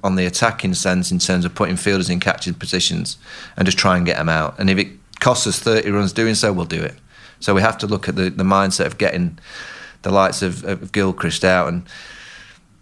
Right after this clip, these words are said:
you know, it, it worked. I mean, it was a batch of balls that were swinging as well. I mean, people talk about, you know, we put a bit of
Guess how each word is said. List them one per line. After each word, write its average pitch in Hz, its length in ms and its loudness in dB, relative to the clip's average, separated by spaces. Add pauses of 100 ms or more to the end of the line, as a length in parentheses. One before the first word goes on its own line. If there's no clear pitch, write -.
(100)
you 131 120 4
know, 101 120 4
it, - 360 -2
it - 160 -2
worked. 127 220 4
I 110 40 -2
mean, 101 140 0
it 101 40 -2
was 101 120 -2
a 98 60 0
batch 107 300 2
of 95 80 -2
balls 107 240 0
that 104 100 -2
were 90 60 -4
swinging 110 380 0
as 92 120 -2
well. 107 200 4
I 101 40 2
mean, 92 260 0 (160)
people 98 240 -2
talk 98 300 -2
about, 92 380 0 (160)
you 95 80 -8
know, 87 80 0
we 92 100 0
put - 200 -4
a 87 40 -6
bit 82 120 -2
of 92 100 -4